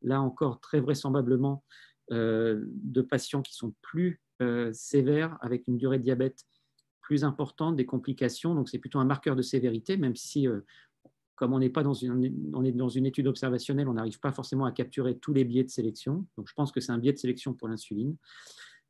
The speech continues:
Un effet également délétère, mais j'y reviendrai, des statines.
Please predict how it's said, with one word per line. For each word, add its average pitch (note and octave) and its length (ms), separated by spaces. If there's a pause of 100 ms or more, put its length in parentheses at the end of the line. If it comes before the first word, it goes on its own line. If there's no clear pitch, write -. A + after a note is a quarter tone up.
(120)
Un C#3 120
effet C#3+ 260
également C#3 360
délétère, D3 600 (140)
mais C#3 100
j'y - 160
reviendrai, B2+ 340
des A#2+ 120
statines. C#3 580